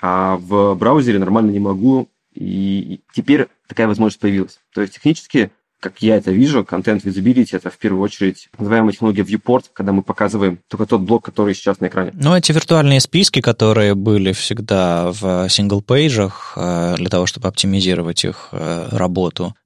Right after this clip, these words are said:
Speaker 2: то есть, грубо говоря, у вас там список из десяти тысяч айтемов, но вы рендерите, то есть в-, у вас логически они вроде бы все, но чисто по коду вы рендерите только те, которые во вьюпорте. Причем те, которые уходят из
Speaker 1: Мгм.
Speaker 2: вьюпорта, вы тоже деструктурируете, выбрасываете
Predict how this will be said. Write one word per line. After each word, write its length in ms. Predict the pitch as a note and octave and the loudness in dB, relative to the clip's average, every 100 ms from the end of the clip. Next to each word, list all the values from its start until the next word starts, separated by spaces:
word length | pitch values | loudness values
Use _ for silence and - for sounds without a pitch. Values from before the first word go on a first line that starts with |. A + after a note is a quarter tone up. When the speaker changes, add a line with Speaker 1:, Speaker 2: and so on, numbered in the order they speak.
| G2+ | -6
Speaker 2:
то 20 | |
есть, 120 | F#2 | -4
грубо 200 | A2+ G2+ | 0 0
говоря, 520 | G2 F#2 F#2 F2+ F2 | 2 2 2 2 2
у 20 | F2 | 2
вас 220 | F2+ E2+ | 0 0
там 140 | F#2+ | -4
список 380 | - F#2+ F2+ - | -4 -2 -4 -2
из 80 | F#2 | -2
десяти 300 | F#2+ - G#2 | -2 -2 0
тысяч 340 | G2 F2+ - - | 0 0 -2 0
айтемов, 460 | G#2+ D3 B2 F2 - | 2 2 2 0 0
но 100 | F#2+ | 2
вы 140 | G2 | 2
рендерите, 720 | G#2+ A2 G2 F#2+ F#2 E2 D#2+ - | 4 4 4 2 0 -4 -6 -4
то 80 | F#2+ | -2
есть 140 | - | -2
в-, 320 | - A2 A2 - | -2 -2 0 0
у 60 | |
вас 240 | A2+ G#2+ - - - | 0 0 -2 -8 0
логически 840 | B2+ A#2+ A#2+ C3 - G3 - G2+ | 4 4 4 2 2 0 -2 -4
они 240 | - F#2 F#2+ | -4 -4 -4
вроде 220 | F2 E2+ | -4 -4
бы 100 | F2+ | -4
все, 440 | G#2 - C#3 F#3 | -2 2 4 2
но 420 | E3+ A2 G#2 F#2+ - - - - | 2 2 4 2 0 -8 -14 -2
чисто 340 | - A2+ - | 0 0 -2
по 140 | - | -4
коду 640 | - - D3 A2+ F#2+ F2 E2+ | -4 2 2 4 2 0 0
вы 100 | G2 | 2
рендерите 380 | A2 G2+ G2 - | 4 4 2 -2
только 220 | G#2 - | -2 -2
те, 140 | - | -2
которые 260 | A#2 A2 F#2+ | -2 -2 -2
во 80 | F#2 | -2
вьюпорте. 640 | F#2+ G2 G2 - - - | -2 -2 -2 -2 -6 -8
Причем 260 | - - F#2+ | -6 -4 -4
те, 80 | - | -2
которые 280 | G2+ G2+ G2 | -2 0 -2
уходят 320 | - D#3 D#3 | 2 4 4
из 100 | A2+ | 4
Speaker 1:
Мгм. 120 | G#2+ | 2
Speaker 2:
вьюпорта, 280 | G2+ G#2+ G#2 | 2 2 0
вы 100 | G2 | 2
тоже 220 | A#2+ A2+ | 2 2
деструктурируете, 840 | G#2+ - G2+ - A2 B2+ G#2 F#2+ F#2+ | 0 -2 -2 0 2 4 2 0 -4
выбрасываете 760 | F#2 G2 G#2 - F2+ - - | -2 2 2 0 -2 -4 -6